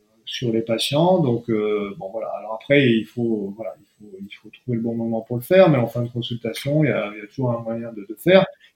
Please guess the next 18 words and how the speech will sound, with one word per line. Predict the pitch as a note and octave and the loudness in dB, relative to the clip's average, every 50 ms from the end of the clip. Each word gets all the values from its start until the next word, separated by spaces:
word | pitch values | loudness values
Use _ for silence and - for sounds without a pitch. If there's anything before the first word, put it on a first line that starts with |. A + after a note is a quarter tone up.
| _ | _
Et | - - | -12 -4
c'est | - D3 | 2 6
vrai | C3+ D3+ D#3+ D#3+ | 8 8 8 8
que, | D#3+ C#3+ C3 B2 A#2+ A#2+ - _ _ _ _ _ _ _ _ - | 6 6 4 4 2 0 -4 _ _ _ _ _ _ _ _ -14
finalement, | - - - D3 B2+ E3 F3 D#3+ D#3+ D#3+ D#3 C#3 - - B2 - | -6 -2 2 6 8 8 8 8 8 6 6 6 4 0 -4 -10
ce | - - | -12 -10
qu'on | - C#3 C3 | -6 -2 0
a | B2+ | 2
découvert, | B2+ C3 B2+ C3 C#3+ C3+ C#3+ C#3 C#3 B2 A#2 A2+ | 2 2 2 0 2 4 4 6 6 4 4 2
euh, | A2 G#2+ G#2+ G#2+ - - _ _ _ _ _ | 0 -2 -4 -8 -12 -18 _ _ _ _ _
c'est | B2+ - | -20 -12
peut-être | - B2+ B2 - | -8 -8 -8 -6
la | B2 A#2+ | -8 -10
seule | A#2+ - B2 A#2+ | -8 -10 -10 -12
chose | A#2+ - C3 B2 A#2 A#2 A2+ | -6 -2 -2 0 0 0 0
bénéfique | A2 A2+ A#2 A#2+ A2+ - - D3 C#3+ C3+ B2 | 0 0 -2 -2 -4 -4 -2 -2 -2 0 -2
avec, | A2 G#2+ G#2+ A2 - - - | -2 -2 -2 -6 -8 -8 -8
euh, | - A2+ - | -8 -8 -8